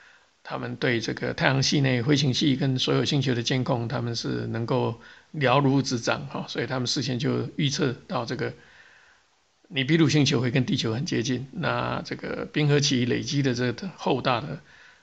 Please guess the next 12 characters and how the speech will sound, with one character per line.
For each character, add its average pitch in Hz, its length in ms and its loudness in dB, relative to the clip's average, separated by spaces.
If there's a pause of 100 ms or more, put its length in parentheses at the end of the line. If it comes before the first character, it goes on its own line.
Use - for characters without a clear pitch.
南 123 260 -2
极 127 260 -2
大 135 200 4
陆 131 140 0
上 123 180 -2
的 113 60 -4
冰 127 200 -2
层 113 240 -4
会 123 400 -2 (640)
不 151 100 -4
稳 127 200 -4
定 120 180 -4